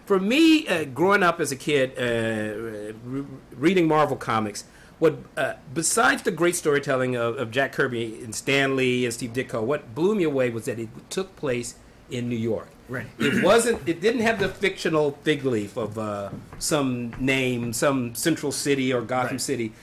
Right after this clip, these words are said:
Speaker 1: Uh, and I was just fascinated that they could use a real place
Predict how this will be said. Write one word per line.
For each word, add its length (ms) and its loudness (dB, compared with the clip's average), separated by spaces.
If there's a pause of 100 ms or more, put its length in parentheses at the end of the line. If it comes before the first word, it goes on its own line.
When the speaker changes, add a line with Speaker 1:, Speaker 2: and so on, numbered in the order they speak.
(360)
Speaker 1:
Uh, 480 4 (100)
and 520 2 (100)
I 140 6
was 180 0
just 300 -4
fascinated 600 2
that 120 -6
they 100 0
could 180 -2
use 220 2
a 60 2
real 240 2
place 500 0